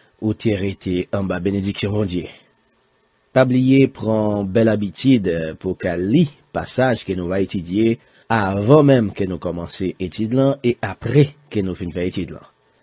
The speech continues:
Sa kapab pèmèt ou patisipe pi byen nan pwogram nou yo. E si ou ta renmen fè kontak ak nou, pa bliye ke ou genyen adrès pwogram nan,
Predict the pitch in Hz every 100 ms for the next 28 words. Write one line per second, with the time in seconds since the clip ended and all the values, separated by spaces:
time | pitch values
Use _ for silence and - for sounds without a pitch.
0 | _ _ _ - 98 104 98 - 101 85
1 | - 107 104 - 104 107 - 98 107 -
2 | 123 117 127 107 _ - 85 92 95 92
3 | 101 104 82 - _ _ _ _ _ _
4 | _ - - 131 117 127 120 113 98 98
5 | 92 98 90 104 113 113 104 92 95 104
6 | 104 101 92 87 _ - _ - 98 104
7 | 104 104 104 101 95 107 139 - - -
8 | - 107 87 85 92 98 98